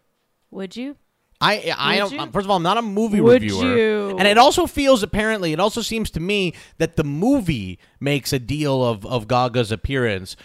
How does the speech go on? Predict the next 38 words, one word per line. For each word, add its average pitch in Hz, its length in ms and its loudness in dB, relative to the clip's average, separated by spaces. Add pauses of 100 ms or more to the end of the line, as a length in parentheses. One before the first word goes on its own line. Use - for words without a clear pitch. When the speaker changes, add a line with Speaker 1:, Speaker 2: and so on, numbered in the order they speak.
(100)
Speaker 2:
which 139 160 -4
actually 202 640 -2 (120)
does. 208 440 4 (120)
It's 156 140 -4
like 170 160 2
she 277 240 -4
leaves 220 500 -2
and 117 140 -6
she's 120 160 -4
not 190 200 -2
wearing 190 280 -4
all 190 160 0
the 185 120 -6
stuff, 190 420 2
and 104 100 -10
she 120 100 -12
comes 185 280 -4
back 190 280 -4
in 190 140 -2
and 175 100 -4
we 139 120 -4
fall 165 260 -2
in 147 80 -4
love 160 180 -2
with 143 140 -10
her. 95 180 -4 (520)
Perhaps 254 580 -2
that's 175 420 -2
what 143 300 -2
the 143 80 2
movie 160 480 -4
does, 101 580 -4 (180)
is 123 200 -4
drawing 123 400 -2
attention 107 460 -6
to 104 140 -4
her, 104 380 -2
her, 104 340 -4